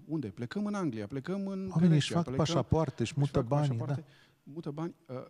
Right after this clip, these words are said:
Speaker 1: unde să fug? Să fug de mine? Să, să fug unde? Cât pot să rezist?” Și eu îmi spun, mă gândesc aici, suntem în Biserica Preasfânta Inima lui Isus, la Sacră Chior, Biserica Monseniorului Ghica, a fericitului Ghica. El a ales să rămână în România,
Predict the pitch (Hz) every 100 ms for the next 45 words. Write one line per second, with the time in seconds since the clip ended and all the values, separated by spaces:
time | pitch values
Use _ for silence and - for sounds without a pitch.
0 | 120 - 156 202 185 160 - 120 - -
1 | 143 131 151 139 135 123 - 127 - -
2 | - 123 131 131 135 127 131 - - _
3 | _ _ _ - 147 143 - 135 120 127
4 | 127 _ _ _ _ - - - 131 170
5 | 170 143 117 - 123 117 110 _ 117 123
6 | 139 - 127 101 - - - 151 156 139
7 | 151 147 _ _ _ _ 110 - 143 143
8 | 139 135 123 123 117 - 135 127 127 117
9 | 104 104 101 165 - 113 98 127 110 104
10 | 151 147 _ - 107 - 160 143 120 110
11 | 117 123 113 107 104 _ _ _ 110 107
12 | 92 98 120 117 127 120 107 107 98 110
13 | 190 160 151 180 - 156 165 190 175 _
14 | _ 151 143 120 123 170 185